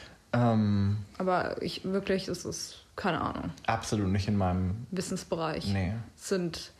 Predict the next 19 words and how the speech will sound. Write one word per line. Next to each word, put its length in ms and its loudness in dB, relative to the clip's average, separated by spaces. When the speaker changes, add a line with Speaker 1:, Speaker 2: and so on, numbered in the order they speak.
Speaker 2:
unterschiedliche 720 2
Dinge, 380 4
die 120 2
ich 260 -6
irgendwo 320 2
mal 260 2
gelesen 480 2
hab 220 0
und 260 -2
Pseudoscience 1080 2
und 300 -2
auch 180 -2
teilweise 460 2
mal 140 0
echte 260 -4
Science 560 -2
und 220 2
Erfahrungsberichte, 720 -2
deswegen. 420 -4